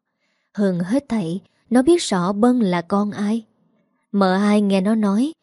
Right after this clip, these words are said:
đành gật đầu chào quan khách, rồi đi vào bên trong. Vừa vào đến buồng, đã thấy bà hội đồng đang bồng đứa nhỏ trên tay mà dỗ. "Ôi cái thằng cu, cái mặt giống ba mày quá đi mất."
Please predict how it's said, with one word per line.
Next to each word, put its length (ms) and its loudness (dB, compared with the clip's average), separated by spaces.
đành 280 0
gật 240 -2
đầu 280 0
chào 280 -2
quan 280 -4
khách, 220 -6
rồi 160 2
đi 120 2
vào 240 -2
bên 240 -2
trong. 260 -4
Vừa 240 2
vào 200 4
đến 280 0
buồng, 260 2
đã 120 2
thấy 160 0
bà 140 2
hội 260 2
đồng 320 0
đang 220 0
bồng 280 0
đứa 100 2
nhỏ 300 -2
trên 260 -2
tay 260 0
mà 240 -2
dỗ. 260 -2
"Ôi 340 2
cái 120 -2
thằng 280 -6
cu, 320 4
cái 100 -2
mặt 220 0
giống 280 0
ba 180 2
mày 300 -2
quá 260 0
đi 100 0
mất." 200 -2